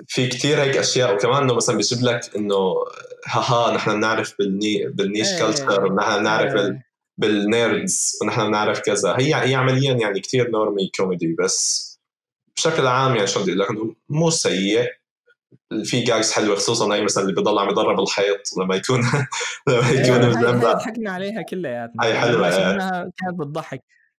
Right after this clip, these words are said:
Speaker 2: بس مشكلتهم إنه عم يضلوا يلعبوا على نفس الشيء.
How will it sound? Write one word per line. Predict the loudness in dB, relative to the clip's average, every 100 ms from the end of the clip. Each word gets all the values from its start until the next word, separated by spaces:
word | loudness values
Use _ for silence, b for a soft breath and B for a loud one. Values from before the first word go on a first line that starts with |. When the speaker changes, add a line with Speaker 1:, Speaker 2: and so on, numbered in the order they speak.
| _
Speaker 2:
بس | -8
مشكلتهم | -8 -6 -8 -6 -6
إنه | -4
عم | -4 -4
يضلوا | -4 -4
يلعبوا | -4 -4 -6 -6
على | -6
نفس | -6 -8 -10
الشيء. | -12 -12 -14